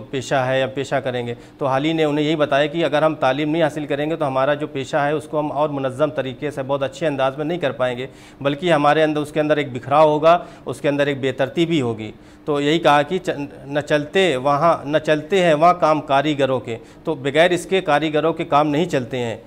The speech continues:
क्योंकि एक ज़माने में हिंदुस्तान में, अ, हाथ के सामान को, की बड़ी अहमियत थी, लेकिन धीरे धीरे मशीन आ गई, बहुत सारी ऐसी चीज़ें आ गई कि उसकी अहमियत कम हो गई और उसकी जगह पर मशीन ने ले ली।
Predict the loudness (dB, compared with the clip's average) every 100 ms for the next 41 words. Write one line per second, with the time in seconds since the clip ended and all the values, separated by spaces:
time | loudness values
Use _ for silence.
0 | -20 -20 -16 -10 -4 -2 2 4 4 4
1 | 2 2 0 -2 0 2 0 -2 -4 -14
2 | -20 -20 -20 -20 -16 -8 -4 -2 -4 -8
3 | -20 -20 -20 -4 0 0 0 -4 0 0
4 | 0 0 0 0 0 -4 -8 -2 0 2
5 | 2 0 -2 -4 -6 -8 -12 -8 -4 -4
6 | -2 -2 0 0 0 -2 -2 0 2 2
7 | 0 -2 -2 -2 -2 -2 -4 -8 -8 -4
8 | 0 0 -2 -6 -6 -6 -4 -4 -2 -4
9 | -2 0 0 0 -2 -4 -8 -6 -2 0
10 | -2 -6 -4 -2 0 0 -2 -2 -4 -2
11 | -4 -6 -8